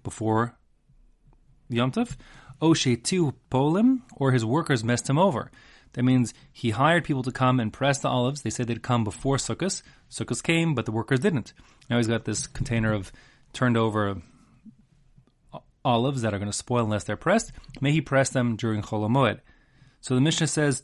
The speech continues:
"Toen Kore Rishona," yes, he may. He may, uh, place on them the first, like, beam,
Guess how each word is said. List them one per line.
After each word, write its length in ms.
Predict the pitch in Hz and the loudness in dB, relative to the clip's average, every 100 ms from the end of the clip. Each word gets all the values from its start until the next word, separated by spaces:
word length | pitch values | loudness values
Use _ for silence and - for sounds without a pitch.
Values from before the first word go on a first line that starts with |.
| - | -6
"Toen 400 | - 180 185 175 | 0 2 2 0
Kore 360 | - 156 156 135 | 0 0 2 2
Rishona," 580 | 117 - 156 151 151 131 | 0 0 0 2 0 0
yes, 280 | 135 151 | 0 0
he 140 | - 120 | -2 -2
may. 240 | 113 139 | 0 0
He 120 | 175 135 | 0 0
may, 220 | 123 120 - - _ - | 0 -2 -8 -20 _ -6
uh, 140 | 120 | -6
place 400 | - - 165 156 | -4 -2 -2 -2
on 160 | - 139 | 0 2
them 100 | 131 | 2
the 80 | 117 | 0
first, 520 | - 151 147 - - - _ _ _ _ _ _ _ - | 0 0 0 -4 -12 -18 _ _ _ _ _ _ _ -12
like, 280 | 120 117 107 | -6 -6 -4
beam, 440 | 110 123 175 247 | 2 4 6 6